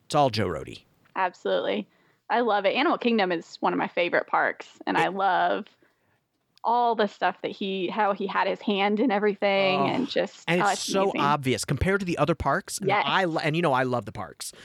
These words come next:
Speaker 2: Yeah, absolutely.
Speaker 1: Animal Kingdom is my favorite park.
Speaker 2: Yes.
Speaker 1: And y-,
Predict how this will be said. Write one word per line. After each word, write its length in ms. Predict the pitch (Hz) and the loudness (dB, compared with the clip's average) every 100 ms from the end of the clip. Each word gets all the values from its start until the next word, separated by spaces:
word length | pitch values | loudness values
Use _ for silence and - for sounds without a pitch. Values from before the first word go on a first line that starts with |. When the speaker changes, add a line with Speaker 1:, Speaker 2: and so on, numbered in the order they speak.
| - | -2
Speaker 2:
Yeah, 60 | 494 214 | 0 2
absolutely. 540 | 190 - 220 - 208 | 0 0 0 0 -2
Speaker 1:
Animal 320 | 151 190 214 196 | 0 0 2 0
Kingdom 280 | 165 139 | 0 -2
is 100 | 123 | 0
my 100 | 123 | -2
favorite 300 | 113 127 - | 0 -2 -4
park. 360 | - - - - _ _ _ | -12 -14 -16 -20 _ _ _
Speaker 2:
Yes. 200 | - - - - - - - | -8 -8 -10 -16 -16 -14 -4
Speaker 1:
And 140 | 139 | -2
y-, 140 | 127 | -2